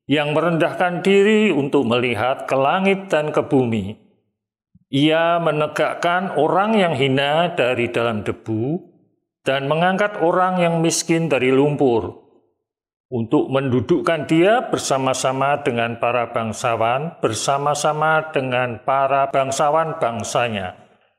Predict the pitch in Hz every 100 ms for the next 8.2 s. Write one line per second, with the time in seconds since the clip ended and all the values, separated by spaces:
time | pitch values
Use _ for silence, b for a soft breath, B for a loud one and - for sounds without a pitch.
0 | _ _ _ _ _ 131 120 131 139 143
1 | 147 127 - 156 - 156 147 156 156 151
2 | 156 160 180 233 269 147 127 123 135 139
3 | 127 196 196 139 120 113 110 117 165 -
4 | - - - 113 104 - - 131 - 156
5 | 185 190 117 123 117 107 101 117 170 -
6 | - _ _ _ _ _ _ _ - 180
7 | 220 226 - 190 165 151 127 - 107 98
8 | 95